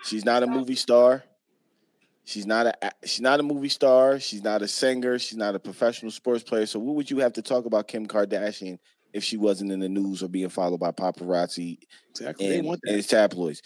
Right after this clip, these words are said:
Speaker 1: You get what I'm saying?
Speaker 2: Yeah, they want
Speaker 1: So
Speaker 2: that.
Speaker 1: it'll, it'll work both ways, 'cause a couple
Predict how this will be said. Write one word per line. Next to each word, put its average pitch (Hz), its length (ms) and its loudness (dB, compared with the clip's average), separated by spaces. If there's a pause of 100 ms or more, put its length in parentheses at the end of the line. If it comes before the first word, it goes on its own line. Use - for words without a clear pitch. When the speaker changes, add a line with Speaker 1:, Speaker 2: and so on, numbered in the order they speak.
(120)
Speaker 1:
You 131 100 -2
get 170 80 4
what 165 80 4
I'm 160 80 2
saying? 170 360 2 (360)
Speaker 2:
Yeah, 120 140 -2
they 123 80 0
want 147 180 -2
Speaker 1:
So 143 120 8
Speaker 2:
that. 139 60 8
Speaker 1:
it'll, 135 280 6 (280)
it'll 143 200 2
work 156 200 0
both 139 240 -2
ways, 170 240 0
'cause 113 200 -4
a 113 60 -4
couple 170 300 -2